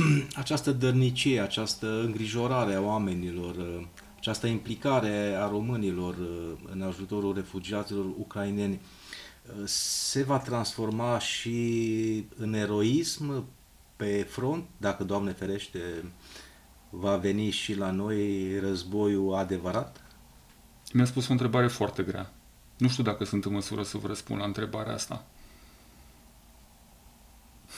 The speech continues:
Speaker 2: Din semnalele mele, puținele mele semnale în care am încredere, este că foarte mulți români și-au pierdut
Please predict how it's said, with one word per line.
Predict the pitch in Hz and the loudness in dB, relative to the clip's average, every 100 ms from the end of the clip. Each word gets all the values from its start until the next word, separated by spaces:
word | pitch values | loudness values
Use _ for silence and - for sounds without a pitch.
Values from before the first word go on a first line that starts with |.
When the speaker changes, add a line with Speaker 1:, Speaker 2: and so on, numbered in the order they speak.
| - - - - - - - - - - - - | -18 -20 -20 -20 -18 -18 -20 -20 -20 -20 -20 -4
Speaker 2:
Din | - 131 | 6 6
semnalele | 127 117 123 151 131 113 | 8 8 10 10 8 6
mele, | 104 117 117 | 6 8 6
puținele | - 107 147 160 135 | 4 0 4 6 8
mele | 117 127 117 | 8 8 6
semnale | - 104 113 117 107 104 98 - - - - - - - 120 | 4 4 4 4 4 4 2 -4 -8 -8 -8 -12 -12 -8 -4
în | 113 | 0
care | 117 117 | 6 8
am | 120 131 | 10 8
încredere, | 113 101 98 98 98 120 131 - - - - - - - - - - - - - - - - - | 8 6 2 2 2 0 -2 -10 -20 -20 -20 -20 -20 -20 -20 -20 -20 -20 -20 -20 -20 -20 -18 -6
este | 127 156 | 0 2
că | 156 165 156 151 123 - - - - - - | 6 10 10 8 4 -2 -12 -20 -20 -20 -20
foarte | - 151 127 | -4 0 4
mulți | 131 123 | 6 6
români | 123 131 127 | 6 6 6
și-au | 127 | 2
pierdut | 117 117 110 120 - | 2 2 4 2 0